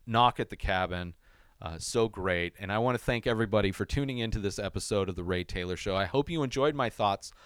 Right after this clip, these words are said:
on Knock at the Cabin. That is the name of it, right? Knock at the Cabin. Don't forget to tune in every Monday, Wednesday, and Friday for new T V show and movie reviews. And join the conversation by leaving a comment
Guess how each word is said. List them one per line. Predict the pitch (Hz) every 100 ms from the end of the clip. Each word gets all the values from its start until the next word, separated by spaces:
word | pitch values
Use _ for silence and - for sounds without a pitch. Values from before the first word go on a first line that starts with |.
| - -
on | - 104 107 104 -
Knock | 107 107 101 90
at | 95
the | 95
Cabin. | - 92 87 90 98
That | 113
is | 104
the | -
name | 80 78 80
of | 76
it, | 76
right? | 78 95 92 _ _ _ _ _ _
Knock | - 104 95
at | 90
the | -
Cabin. | - 87 76 82 85 - - - _ _ _ _ _ _ - - -
Don't | 110 156
forget | 175 175
to | -
tune | - 175
in | 180 165
every | 151 139
Monday, | 139 156 151
Wednesday, | 143 147 139 139
and | 120
Friday | - 120 123 120
for | - 110 104
new | 101 123 131 127 - - -
T | - 113
V | 113 117
show | - 110 107 104
and | 107 98
movie | 98 104 107
reviews. | 104 98 90 98 101 101 98
And | 107
join | 101 131
the | 139
conversation | - 147 143 135 139 156 147
by | 117 110
leaving | 107 139 139 143 135
a | 127
comment | - - 165 208 226 190